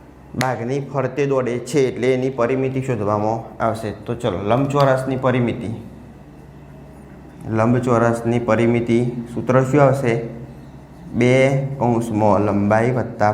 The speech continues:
પહોળાઈ. તો બે લંબાઈ આવશે પચાસ પ્લસ પહોળાઈ પચીસ. તો બે, પચાસ વત્તા પચીસ એટલે પંચોતેર, અને પંચોતેર ગુણ્યા બે એટલે એકસો પચાસ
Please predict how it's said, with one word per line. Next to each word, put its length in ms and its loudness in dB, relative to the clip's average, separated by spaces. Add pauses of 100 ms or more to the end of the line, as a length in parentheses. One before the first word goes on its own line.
પહોળાઈ. 400 2 (1000)
તો 100 -6
બે 240 2 (440)
લંબાઈ 380 4
આવશે 240 0
પચાસ 540 4 (920)
પ્લસ 300 0
પહોળાઈ 420 4 (140)
પચીસ. 440 -4 (1300)
તો 80 -8 (140)
બે, 140 6 (640)
પચાસ 480 4
વત્તા 340 2
પચીસ 380 -2
એટલે 140 0
પંચોતેર, 600 2 (1600)
અને 200 -4
પંચોતેર 560 4
ગુણ્યા 300 4
બે 100 6
એટલે 140 2
એકસો 220 -2
પચાસ 460 -2